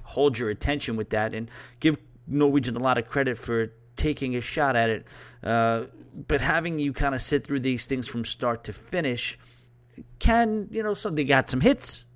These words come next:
and they got some misses. If you're a lover of all things song and dance, you may have an appreciation for this. For me, I'm not a huge Broadway guy in general. I'm not a hater by any stretch, but to keep my attention, it's gotta be pretty damn good.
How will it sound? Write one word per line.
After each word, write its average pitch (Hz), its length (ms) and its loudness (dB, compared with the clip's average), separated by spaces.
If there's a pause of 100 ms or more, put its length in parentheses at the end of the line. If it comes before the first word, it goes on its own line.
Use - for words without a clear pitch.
(120)
and 156 80 2
they 151 60 4
got 139 180 6
some 120 200 0
misses. - 340 -4 (380)
If 160 240 6
you're 226 100 4
a 233 80 2
lover 185 260 4
of 131 140 4
all 147 260 8
things 139 400 -2
song 127 280 0
and 113 120 -2
dance, 117 440 0
you 120 80 -2
may 135 180 -2
have 131 180 -2
an 117 80 -2
appreciation 101 640 -6
for 104 60 -10
this. 62 180 -10
For - 140 -8
me, 185 240 4 (340)
I'm 160 200 2
not 139 160 0
a - 20 -2
huge 117 300 -6
Broadway 101 400 0
guy 120 220 2
in 104 160 -6
general. 151 520 0 (260)
I'm 135 120 2
not 98 160 4
a - 20 4
hater 240 360 4
by 127 180 6
any 110 160 0
stretch, - 400 -2
but 139 260 4
to - 100 -6
keep - 300 -6
my 175 200 -2
attention, 131 680 -2
it's 123 160 -8
gotta 139 240 2
be 113 160 -2
pretty 101 320 -2
damn 101 280 -8
good. 85 260 -8